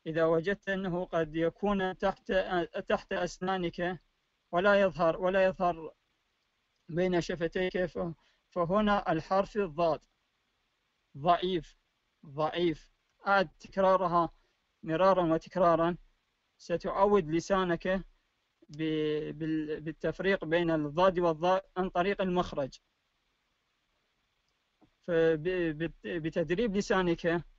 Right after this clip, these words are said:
وبكثرة لفظ الضاد والضاء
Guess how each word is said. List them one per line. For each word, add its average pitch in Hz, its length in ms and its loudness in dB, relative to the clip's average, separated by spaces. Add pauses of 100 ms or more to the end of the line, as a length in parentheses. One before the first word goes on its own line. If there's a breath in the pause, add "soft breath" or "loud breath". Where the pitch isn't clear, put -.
(240)
وبكثرة 196 680 -2 (560)
لفظ 185 460 2 (320)
الضاد 160 800 2
والضاء 160 720 0